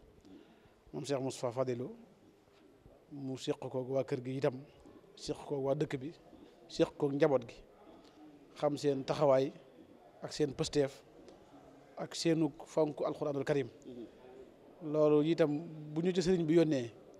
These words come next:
ñi ñëw fekk suñu mel nii, fekk fi waa kër Sëriñ Touba ak liñ fi def lépp ngir jëmmi Sëriñ Touba ak alxuraan, buñ ci ñëw mbégte la ñuy àndal.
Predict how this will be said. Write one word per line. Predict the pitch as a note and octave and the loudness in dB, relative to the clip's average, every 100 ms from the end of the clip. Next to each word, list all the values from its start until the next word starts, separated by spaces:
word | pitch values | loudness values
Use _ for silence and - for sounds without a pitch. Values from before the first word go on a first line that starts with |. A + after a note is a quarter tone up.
| - - - - - - - - E4+ | -20 -20 -20 -20 -20 -20 -20 -14 -6
ñi | D3+ E3+ | 0 4
ñëw | E3+ D3+ | 6 6
fekk | F3 E3 | 4 2
suñu | D#3+ D#3 | 0 2
mel | D3+ C#3 | 4 4
nii, | C#3+ C#3 A#2+ - - - - _ - - | 4 2 -2 -16 -20 -20 -20 _ -20 -20
fekk | - E3+ D#3+ | -2 -2 -2
fi | C3 | -2
waa | D3 | 0
kër | C#3 D3 | 2 0
Sëriñ | D3+ C#3 | 0 0
Touba | C#3+ C#3+ A2+ - - - - - - - _ - | 4 4 2 -6 -20 -20 -20 -20 -20 -20 _ -6
ak | D#3 | 0
liñ | E3+ | 0
fi | D#3 | 2
def | D#3 | 2
lépp | D3 E3 | 4 2
ngir | E3 E3+ | 2 4
jëmmi | D#3+ D#3+ | 4 4
Sëriñ | D#3+ | 0
Touba | D3 | 4
ak | D3+ | 4
alxuraan, | D3+ D#3+ A#2+ - - - - - - - - | 8 8 6 4 -20 -20 -20 -20 -20 -20 -8
buñ | D3+ E3+ | -2 0
ci | E3+ | 2
ñëw | D#3 | 2
mbégte | D#3+ F3 | 4 2
la | D3+ | 2
ñuy | C#3 | 0
àndal. | C3+ A#2 | -2 -4